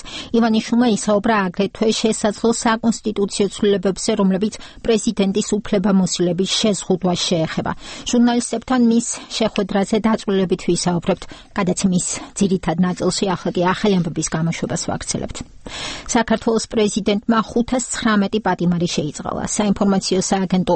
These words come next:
ინტერპრეს ნიუსი შეწყალების კომისიის თავმჯდომარე ელენე თევდორაძისგან მიღებულ ცნობაზე დაყრდნობითი უწყება, რომ შეწყალებულთაგან ორმოცდაათ საშელი გაუნახევრდა. თევდორაძის განცხადებით, კომისიამ განიხილა სულ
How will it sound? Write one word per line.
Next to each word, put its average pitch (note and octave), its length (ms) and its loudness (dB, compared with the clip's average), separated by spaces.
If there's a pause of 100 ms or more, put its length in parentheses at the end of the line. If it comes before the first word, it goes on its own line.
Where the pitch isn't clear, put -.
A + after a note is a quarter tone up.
(100)
ინტერპრეს F#3+ 600 0
ნიუსი G3 380 2 (240)
შეწყალების A#3+ 600 0
კომისიის G#3 500 0
თავმჯდომარე G3 600 2
ელენე G3 360 4
თევდორაძისგან F#3+ 840 2
მიღებულ F3+ 380 2
ცნობაზე F3+ 500 0
დაყრდნობითი F3 760 0
უწყება, F3+ 340 0 (280)
რომ G3 160 4 (220)
შეწყალებულთაგან F#3+ 1040 0
ორმოცდაათ G3 640 2
საშელი F3+ 580 0
გაუნახევრდა. G3 920 0 (280)
თევდორაძის E3 680 -2
განცხადებით, G3 640 -2
კომისიამ F#3 500 0
განიხილა F3+ 480 0
სულ F#3 200 0